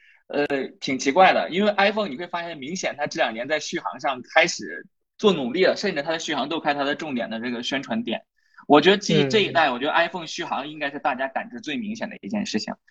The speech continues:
Speaker 1: 就十三 Pro Max，我最近看了几个评测，反正都给的是第一名。我觉得这个你不用看评测也知道，这个十三 Pro Max，如果你早上充了电，到家啊，除非你不是<laughs>零零七加班到后半夜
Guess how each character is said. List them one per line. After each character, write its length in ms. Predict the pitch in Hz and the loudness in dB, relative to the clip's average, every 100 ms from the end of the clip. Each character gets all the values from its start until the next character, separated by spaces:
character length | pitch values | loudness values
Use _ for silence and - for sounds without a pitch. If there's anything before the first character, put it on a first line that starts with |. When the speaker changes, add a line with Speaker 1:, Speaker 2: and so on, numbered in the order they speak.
| - - - | -20 -20 4
Speaker 1:
就 240 | 196 185 | 8 8
十 240 | 151 - 170 | 6 2 4
三 180 | 214 214 | 4 4
Pro 220 | 156 170 | -2 -2
Max， 600 | 185 147 - 135 120 107 | 0 -2 -6 -6 -4 -4
我 100 | 127 | -6
最 140 | 123 120 | -6 -6
近 100 | 113 | -6
看 140 | 175 | -6
了 100 | 160 | -6
几 140 | - | -8
个 80 | 113 | -14
评 220 | 107 104 | -12 -12
测， 180 | - 151 | -6 -2
反 160 | 117 123 | 0 -2
正 80 | 143 | -2
都 160 | 160 | -2
给 140 | 156 104 | 0 -2
的 100 | 113 | -2
是 100 | 120 | -6
第 160 | 139 | -6
一 140 | 131 135 | -4 -2
名。 200 | 107 107 - - - | -2 -6 -14 -20 0
我 120 | 131 | 6
觉 80 | 151 | 8
得 60 | 208 | 8
这 80 | 226 | 6
个 120 | 170 | 4
你 100 | 139 | 0
不 120 | 139 | 0
用 120 | 202 | 0
看 220 | 196 208 160 | 2 -2 -4
评 180 | 127 | -6
测 200 | 143 175 | -4 -2
也 160 | 123 107 | 0 -4
知 100 | 110 | -10
道， 160 | 101 - _ | -12 -14 _
这 100 | 220 | -2
个 160 | 208 180 | 0 0
十 240 | - 180 | -2 2
三 160 | 196 196 | 4 4
Pro 160 | 151 | 0
Max， 320 | 170 151 - | 0 -2 -4
如 80 | 110 | -6
果 100 | 180 | -6
你 120 | 160 | -6
早 180 | 156 - | 2 2
上 100 | 131 | 2
充 160 | 147 135 | -6 -6
了 60 | 117 | -4
电， 200 | 127 - _ _ _ - | -4 -6 _ _ _ 4
到 160 | 175 | 6
家 280 | 135 135 135 - | 6 0 -2 -8
啊， 200 | 101 110 | -12 -10
除 140 | - | -6
非 140 | 185 196 | -4 -4
你 140 | 143 | -6
不 120 | 120 | -6
是 500 | 143 - - 180 143 - | -4 -4 -2 -2 -2 -12
<laughs> 220 | - - - | -20 -8 0
零 180 | 170 | 2
零 180 | 233 220 | 4 2
七 300 | 220 - 208 | 2 -2 -4
加 180 | 202 190 | -2 2
班 180 | 190 185 | 4 4
到 120 | 185 | 0
后 280 | 180 - 160 | -2 -6 -6
半 200 | 143 127 | -6 -6
夜 220 | 139 120 | -10 -12